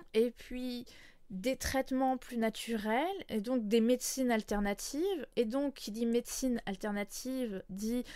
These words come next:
euh, également lithothérapie, acupuncture, acupression, euh, soins énergétiques,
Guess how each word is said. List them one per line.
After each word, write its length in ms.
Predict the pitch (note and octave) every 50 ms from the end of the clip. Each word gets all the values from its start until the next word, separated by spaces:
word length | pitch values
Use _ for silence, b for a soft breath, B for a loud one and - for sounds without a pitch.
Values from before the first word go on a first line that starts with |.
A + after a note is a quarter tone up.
| B B B B B B -
euh, 280 | F#3+ F#3 F3 F3 E3+ - - -
également 640 | A3 G3+ F#3 G#3+ G3+ G3+ G3+ G3+ G#3+ A3 A3+ A#3 - B B B B B B -
lithothérapie, 1300 | F#3 F3+ F3 F#3+ G#3 - A3 G#3 - - A3 G3+ F#3+ A3 A3 - - - - A3+ A#3 B3+ C#4+ D4 D#4+ D#4 - -
acupuncture, 1040 | F#3 F#3+ G3 - - - G#3+ - - G#3+ G#3+ A3 - - - B3+ C4+ D4+ E4 D#4 D4 C4 -
acupression, 840 | G#3+ A3 - - A#3 - - - A3+ A3 - - - - A#3 A#3+ C#4 F4+ G4 B B B B B B B B B B B - - - -
euh, 320 | G3 G3 F#3 F#3 F#3 F#3 F#3
soins 300 | - - - D4 E4+ E4+
énergétiques, 1080 | D4 C4 B3+ B3 A3+ A3 A3+ A#3+ B3 - - - - C#4+ E4 G#4 A4 - - - G#3+